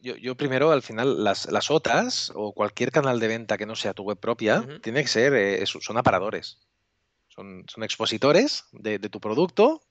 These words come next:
Speaker 1: para, y que pue-, que puedes llegar a mercados a los que tú no llegas.
Speaker 2: Ujú.
Speaker 1: A partir de aquí, lo que tienes que hacer es cuando, cuando lleguen a tu canal directo, que seducirles con algo distinto. Eh, esa seducción viene por o valores añadidos,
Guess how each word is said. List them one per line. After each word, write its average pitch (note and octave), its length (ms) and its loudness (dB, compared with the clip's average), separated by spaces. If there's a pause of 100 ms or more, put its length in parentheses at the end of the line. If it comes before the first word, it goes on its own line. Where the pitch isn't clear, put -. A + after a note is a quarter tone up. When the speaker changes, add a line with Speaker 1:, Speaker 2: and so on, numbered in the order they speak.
(100)
Speaker 1:
para, F#2 640 0
y G#2 60 -8
que G2+ 120 -8
pue-, G2 240 -4
que F#2+ 240 -6
puedes G2+ 260 -2
llegar A2 220 4
a A2+ 60 2
mercados B2+ 420 4
a B2 60 0
los G2+ 100 -4
que - 80 -14
tú A2+ 140 -14
no G2 80 -6
llegas. E2+ 320 -6
Speaker 2:
Ujú. G#2 100 -18 (400)
Speaker 1:
A - 120 0
partir C#3 260 0
de E3 80 6
aquí, D#3 160 0
lo D#3+ 80 2
que A2+ 80 -2
tienes C3+ 200 -4
que - 80 -2
hacer D#3 220 2
es C#3 80 -2
cuando, G2+ 500 -10
cuando G2 220 -10
lleguen G#2+ 240 0
a A2 40 -8
tu - 100 -18
canal G#2 180 0
directo, G#2+ 480 -2 (720)
que F#2 300 2
seducirles A#2 840 0
con A#2 140 -4
algo G#2+ 200 0
distinto. G2+ 520 -8 (1000)
Eh, A2+ 280 4
esa A2+ 220 2
seducción C#3 800 -2
viene A2 220 -4
por G#2+ 420 -2
o G2+ 140 -2
valores G#2 340 4
añadidos, F3 720 2